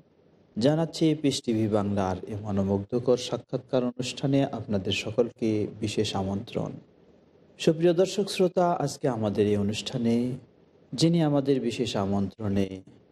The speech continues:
সাড়া দিয়েছেন, তশরিফ এনেছেন, বিশিষ্ট আলেম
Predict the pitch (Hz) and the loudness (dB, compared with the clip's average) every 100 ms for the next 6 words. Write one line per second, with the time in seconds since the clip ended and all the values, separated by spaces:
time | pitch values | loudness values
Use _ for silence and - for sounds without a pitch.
0 | _ _ - - 123 127 123 139 139 139 | _ _ -12 -2 0 2 2 2 2 2
1 | 143 139 139 135 _ _ _ _ _ _ | -2 -2 -2 -6 _ _ _ _ _ _
2 | - 127 - 139 147 160 147 147 - 160 | 0 0 0 0 2 2 2 0 0 0
3 | 156 156 - _ _ - 120 120 110 - | 0 -6 -12 _ _ -2 0 0 -2 0
4 | 110 104 101 98 | 2 2 2 2